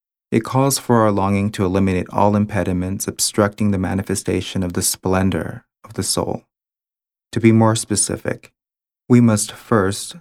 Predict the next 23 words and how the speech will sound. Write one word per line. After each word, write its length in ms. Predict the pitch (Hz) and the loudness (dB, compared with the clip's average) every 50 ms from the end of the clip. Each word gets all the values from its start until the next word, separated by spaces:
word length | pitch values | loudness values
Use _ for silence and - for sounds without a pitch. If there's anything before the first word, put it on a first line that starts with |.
| _ _ _ | _ _ _
strive 540 | - - - - - 113 110 110 113 113 - | -8 -8 -8 -2 2 2 4 4 2 0 -2
to 80 | - | 0
become 420 | 110 120 110 - - 110 104 101 104 | 0 0 0 2 0 0 2 4 2
aware 360 | 98 92 92 92 92 95 95 | 2 2 0 0 0 0 -2
of 100 | 95 - | -2 -2
the 160 | - 95 - | -4 -4 0
influences 840 | - 117 117 120 - 95 95 87 87 87 85 - - 87 87 85 92 | 2 2 2 2 2 -2 -4 -2 -2 -4 -4 -4 -2 -2 -2 0 0
of 120 | 95 90 95 | -2 0 0
our 140 | 92 90 | -2 -2
objective 540 | 92 92 - - 113 104 104 - - 107 101 | -4 -6 -4 -2 0 0 0 -2 -4 -6 -6
faculties, 880 | - - 95 90 92 - 98 92 90 - - - - - - - - - - _ _ _ _ _ _ - | -4 -2 -2 -2 -2 -4 -6 -10 -10 -10 -12 -12 -12 -12 -12 -14 -16 -16 -18 _ _ _ _ _ _ 0
of 160 | 117 110 98 | 0 0 2
the 120 | 107 104 | 2 2
illusions 680 | 104 95 92 92 101 101 101 98 - 113 107 110 104 - | 2 2 0 0 0 0 0 0 2 2 2 2 2 2
they 100 | 107 104 | 0 0
create, 640 | 104 - - 113 101 101 101 104 - - - - - _ _ _ _ _ _ _ - | 0 0 -2 0 0 2 0 -2 -4 -6 -12 -20 -20 _ _ _ _ _ _ _ -4
of 140 | 120 - 101 | -2 0 2
the 80 | 104 | 2
negative, 640 | 95 95 95 98 98 104 104 104 107 110 113 - _ _ _ _ _ _ _ _ _ | 4 4 2 2 2 0 0 0 0 -2 -4 -10 _ _ _ _ _ _ _ _ _
destructive, 880 | - 98 95 - - - - 101 95 - - - 85 - - - - - _ _ _ _ _ _ _ _ _ _ - | -6 -4 -2 -2 -2 0 0 0 0 0 -4 -6 -8 -8 -8 -10 -16 -20 _ _ _ _ _ _ _ _ _ _ 2
or 200 | - 107 104 107 | 2 2 4 4
unkind 540 | 113 113 113 113 - 117 107 104 104 101 - | 4 2 2 2 2 2 2 2 2 0 0
thoughts, 560 | - - 101 85 - - - - - - | -2 -2 0 0 -2 -4 -8 -10 -12 -12